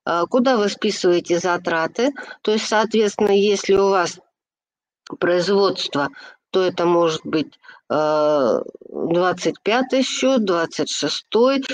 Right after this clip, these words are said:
Если торговля, сорок четвертый. Э, ну, соответственно, здесь, э, можно задавать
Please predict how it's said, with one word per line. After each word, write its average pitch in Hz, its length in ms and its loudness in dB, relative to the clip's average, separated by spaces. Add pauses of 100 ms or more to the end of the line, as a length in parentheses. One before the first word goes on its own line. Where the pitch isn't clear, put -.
(140)
Если 202 360 0
торговля, 202 640 0
сорок 160 460 -2
четвертый. 240 840 0 (640)
Э, 196 360 0
ну, 254 260 4
соответственно, 220 760 0
здесь, 220 580 -2
э, 170 480 0 (880)
можно 190 760 2
задавать 196 800 -2